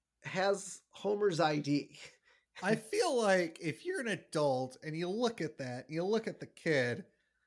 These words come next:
Speaker 2: there's no way that that's him. They look
Speaker 1: I
Speaker 2: like
Speaker 1: know.
Speaker 2: two very different people. And yet they're like, "All right, come this way. We're gonna stick a needle in you."
Speaker 1: I, I would have, unless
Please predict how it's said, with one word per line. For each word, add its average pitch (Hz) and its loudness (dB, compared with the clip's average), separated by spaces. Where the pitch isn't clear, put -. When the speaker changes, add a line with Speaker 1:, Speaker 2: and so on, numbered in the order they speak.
Speaker 2:
there's 247 0
no 359 2
way 190 2
that 147 0
that's 143 -2
him. 135 -4
They 214 4
look 240 6
Speaker 1:
I 233 4
Speaker 2:
like 285 6
Speaker 1:
know. 330 2
Speaker 2:
two 220 2
very 269 0
different 214 -2
people. 165 -2
And 160 2
yet 180 8
they're 175 4
like, 160 4
"All 294 6
right, 220 8
come 226 0
this 214 -2
way. 208 4
We're 170 2
gonna 151 -2
stick - -4
a 160 0
needle 151 -4
in 113 -10
you." 107 -12
Speaker 1:
I, 214 2
I 220 0
would 208 0
have, 208 2
unless 240 0